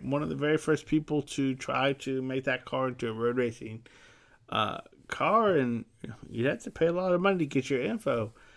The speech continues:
Um, but after, like, doing all this, it's like, okay, maybe I need to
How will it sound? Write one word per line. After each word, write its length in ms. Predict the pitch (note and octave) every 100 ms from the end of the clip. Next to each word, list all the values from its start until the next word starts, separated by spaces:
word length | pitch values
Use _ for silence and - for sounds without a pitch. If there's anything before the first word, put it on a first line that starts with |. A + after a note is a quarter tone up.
| - _
Um, 360 | - B2+ A#2+ A#2 - _ _ _ _ _ _ _ _ _
but 400 | A#2+ D3 C#3+ A#2 - - - - _ _ _ _ - - - - - - -
after, 480 | D3 E3+ - F#3+ E3
like, 180 | E3 A#2
doing 280 | D3 G3 A#3
all 180 | A3+ E3
this, 260 | E3 D#3
it's 240 | E3 D3+ -
like, 140 | A#2+ - -
okay, 400 | C3+ C#3+ A2 G#1+
maybe 480 | A2 C#3 F#3+ B3 D4+
I 120 | G3
need 300 | F3+ F#3+ G3
to 520 | - D#3+ C#3+ C3 B2+